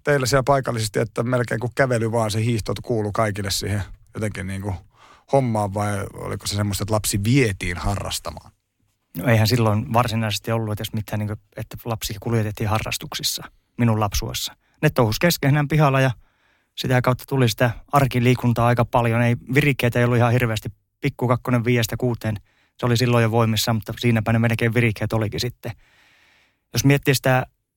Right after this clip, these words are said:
Speaker 2: ympäristöä, missä me vartuin, kasusin ensimmäiset kahdeksan vuotta, niin – okei, minun isä oli puolustusvoimain valmennusrenkaassa aikanaan seit-, kuusi-seitsemänkymmentäluvulla.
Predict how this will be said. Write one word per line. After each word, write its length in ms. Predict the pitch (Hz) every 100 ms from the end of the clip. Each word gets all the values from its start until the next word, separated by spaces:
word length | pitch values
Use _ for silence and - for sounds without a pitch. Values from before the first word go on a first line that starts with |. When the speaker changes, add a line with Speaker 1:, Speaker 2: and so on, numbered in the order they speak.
| _ 156
Speaker 2:
ympäristöä, 600 | 156 131 117 117 - 110
missä 240 | 110 -
me 120 | 117 107 _ _ 120
vartuin, 460 | 123 - - - - _ _ _ _ _ _
kasusin 420 | - 117 107 113
ensimmäiset 420 | 113 104 110 107 -
kahdeksan 420 | 107 107 104 101
vuotta, 360 | 92 - - - - _ _ _ _ -
niin – 300 | 107 104 - _ _ _ _ _ _
okei, 240 | 113 127 117
minun 200 | 120 131
isä 200 | 131 113
oli 260 | 113 113 _ _ _ _ _ _ _ _
puolustusvoimain 720 | - 120 101 104 117 113 113 - _ _ _ _ _ -
valmennusrenkaassa 800 | 120 117 113 101 113 110 110 -
aikanaan 480 | 113 110 110 110 113 _ _ -
seit-, 320 | 110 - -
kuusi-seitsemänkymmentäluvulla. 1000 | 120 107 110 - 107 107 107 110 104 110